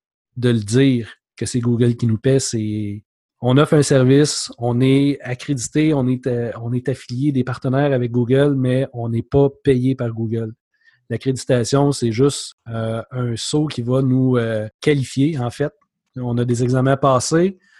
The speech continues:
on a un certain volume en, en termes de dépenses à,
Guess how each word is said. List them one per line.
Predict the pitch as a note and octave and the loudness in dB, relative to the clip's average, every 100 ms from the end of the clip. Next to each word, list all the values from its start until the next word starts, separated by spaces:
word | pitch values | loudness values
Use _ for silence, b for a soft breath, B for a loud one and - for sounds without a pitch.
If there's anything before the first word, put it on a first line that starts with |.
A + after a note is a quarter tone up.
| b b _ | b b _
on | A#2 A#2 | -6 -2
a | B2 C3 C3+ C3 B2 | 2 4 4 4 2
un | A#2+ | -2
certain | - C3+ - C#3 C#3+ C#3+ | -2 -4 -2 0 2 2
volume | B2 C#3 C3 D3 D#3+ D#3+ D#3 D3 - | 4 4 4 4 4 2 -2 -6 -10
en, | A#2+ A#2 G#2+ | -8 -8 -8
en | A2+ | -4
termes | - C#3+ | 0 0
de | C3 | 0
dépenses | B2 C3+ D3 D3+ - | -2 -2 -2 -2 -4
à, | C3+ | -6